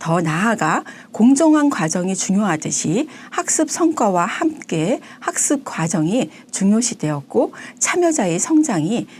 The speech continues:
지속되는 사후 관리가 곧 품질을 만듭니다. 먼저는 학습자 중심의 품질 관리를 위해서 평생 교육사에게는 교육 운영을 기록하고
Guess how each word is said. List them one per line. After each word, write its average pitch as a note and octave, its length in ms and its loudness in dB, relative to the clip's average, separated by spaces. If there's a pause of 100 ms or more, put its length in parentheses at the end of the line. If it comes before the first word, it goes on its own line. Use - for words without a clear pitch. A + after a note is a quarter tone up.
지속되는 G#3+ 680 0 (120)
사후 D#4+ 320 -2
관리가 G3 520 -2 (260)
곧 F#3+ 320 -4
품질을 B3+ 640 0
만듭니다. E3 720 -4 (3750)
먼저는 G#3+ 680 4 (200)
학습자 D#4 840 0
중심의 A3+ 400 2
품질 D4+ 360 2
관리를 F3+ 500 0
위해서 E3+ 720 0 (260)
평생 D4 600 4
교육사에게는 F3 1040 0 (600)
교육 C4+ 320 4
운영을 G#3+ 480 4
기록하고 F#3+ 800 -2